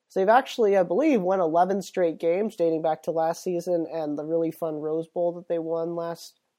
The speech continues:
bowl season. And they'll take on Texas next week in another test. Tom Herman's squad beat San Jose State last week, so they're one and one after losing to Maryland in week one. And this is gonna be the first time they've faced off, actually,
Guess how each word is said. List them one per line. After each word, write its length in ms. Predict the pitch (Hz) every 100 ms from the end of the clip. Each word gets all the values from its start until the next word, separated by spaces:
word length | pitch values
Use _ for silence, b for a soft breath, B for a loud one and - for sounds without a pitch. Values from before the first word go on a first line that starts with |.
| _ -
bowl 220 | 165 165
season. 440 | 180 180 190 233 - _ _ _ _ _
And 180 | 175 180
they'll 200 | 208 247
take 300 | 262 277 269
on 180 | 240 214
Texas 540 | - 240 233 196 175
next 320 | 170 151 - 160
week 400 | 151 147 - _
in 280 | 175 170 160 165
another 340 | 185 285 262
test. 540 | - 160 160 - - _
Tom 200 | 190 180
Herman's 320 | 180 185 170
squad 440 | 165 - 156 156 160
beat 200 | 156 147
San 140 | 175
Jose 260 | 160 156 151
State 280 | - 175 135
last 320 | 143 143 -
week, 180 | 156 175
so 140 | -
they're 160 | 151 143
one 220 | 147 151
and 140 | 143
one 360 | 143 156 180 208
after 260 | 196 - 156
losing 280 | 151 151
to 40 | 147
Maryland 580 | 147 147 151 160 196 208
in 140 | 170 143
week 240 | 147 147
one. 240 | 160 220 262 _ _ _ _ _ _ -
And 120 | 208
this 100 | 277
is 80 | 311
gonna 160 | 302
be 60 | 247
the 100 | 220
first 300 | - 262 -
time 200 | 254 240
they've 160 | 214
faced 400 | 196 208 208 -
off, 240 | 196 208 220
actually, 540 | 226 226 262 254 247